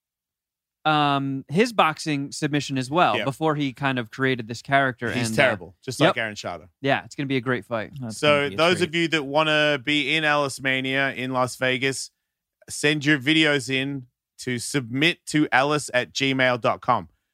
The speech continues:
Speaker 2: Let me, this is the email. Some people get it twisted and say that I'm saying submit. That's a, that's the email. The email, when I, I'm gonna tell you, when I start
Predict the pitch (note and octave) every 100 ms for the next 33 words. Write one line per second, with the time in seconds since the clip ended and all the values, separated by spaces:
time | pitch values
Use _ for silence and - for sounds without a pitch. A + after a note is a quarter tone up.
0 | _ _ _ _ _ - B2+ D3+ D#3 D#3
1 | D3+ _ _ - C#3 D3 B2+ D3 - C3+
2 | B2 A2 C3+ C3+ B2+ B2 A2+ - C3 A#2
3 | A2 G#2+ A#2+ A2 G#2 G2+ G2 B2 A2+ G#2+
4 | - C3+ G#2+ A#2+ C3 _ _ _ _ _
5 | _ A#2 A#2+ C3+ - B2+ B2 - C3+ B2+
6 | A2+ F#2+ D2 A2+ C#3 D3 C3+ B2+ C#3+ -
7 | A2 A#2 A2+ - A2+ A#2 A2 B2 G#2+ F2+
8 | A2 A2 G#2+ - B2 A2+